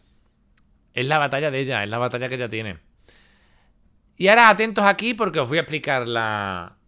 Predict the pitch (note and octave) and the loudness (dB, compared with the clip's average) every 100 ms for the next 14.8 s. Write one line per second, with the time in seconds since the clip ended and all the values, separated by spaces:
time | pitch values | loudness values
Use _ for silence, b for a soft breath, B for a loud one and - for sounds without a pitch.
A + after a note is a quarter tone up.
0 | _ _ _ - C3 B2+ E3+ D#3 E3 F3 | _ _ _ -10 -6 -4 -4 -4 -6 -4
1 | E3+ D#3 C3+ D#3+ D#3 E3 C3+ C3 B2 - | -2 -2 -4 -6 -8 -8 -6 -6 -6 -8
2 | G#2+ G2 F#2 - D#2+ - _ _ _ _ | -10 -8 -10 -12 -16 -18 _ _ _ _
3 | _ _ _ _ _ _ _ _ _ _ | _ _ _ _ _ _ _ _ _ _
4 | _ _ _ _ _ _ _ _ - D3+ | _ _ _ _ _ _ _ _ -6 -6
5 | - C#3+ D#3+ F3 F3 F3+ F#3 E3 C#3 D#3 | -6 -8 -6 -4 -2 -2 -2 -4 -6 -10
6 | D#3+ D3+ C#3+ E3 C#3+ G2 G2+ G#2+ C3 B2 | -6 -4 -2 -2 -2 -6 -8 -6 -4 -2
7 | C#3 C3+ D3+ B2 F#2+ F#2 - B B B | 0 0 -2 -4 -6 -8 -20 B B B
8 | - E3 G3+ G3 G3+ G#3+ G3+ F#3 F#3 F3+ | -2 0 0 0 2 4 4 2 -2 0
9 | D3+ C#3 D3 D3+ C#3+ C#3+ D3 C3 A#2 B2 | -2 0 -2 -2 -4 -4 -2 -2 -2 -4
10 | B2+ G2+ G2+ b b b b C#3+ C3 C#3+ | -6 -8 -10 b b b b -4 -2 -2
11 | E3+ F#3+ F#3+ F3 E3 F3+ C3+ A#2+ B2+ _ | 0 2 2 2 -2 -4 -6 -8 -8 _
12 | _ _ _ _ _ _ _ _ _ _ | _ _ _ _ _ _ _ _ _ _
13 | _ _ _ _ - D3 D3+ B2+ C3+ - | _ _ _ _ -6 -4 -4 -2 -4 -4
14 | F3 F#3+ F#3 E3+ F3+ E3 F2+ | -6 -4 -2 0 0 0 -2